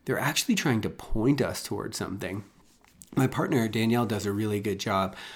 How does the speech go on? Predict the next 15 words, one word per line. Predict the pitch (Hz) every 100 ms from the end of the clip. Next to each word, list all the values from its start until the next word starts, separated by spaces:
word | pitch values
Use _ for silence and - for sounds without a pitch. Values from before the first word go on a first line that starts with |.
| -
of | 101 101 95
helping | - 107 104 101 98 - - _ _ - _ - - -
people, | - 170 120 104
but | 101 - -
she | 135
helped | 131 104
me | 117 123
understand | 104 98 - 107 92 95
that | 95 95 - - - - - -
anger | 104 110 107 101 - -
tends | - 107 104 - -
to | 104
be | 101 90 87 - - -
a | 95
messenger. | 107 139 - 107 95 104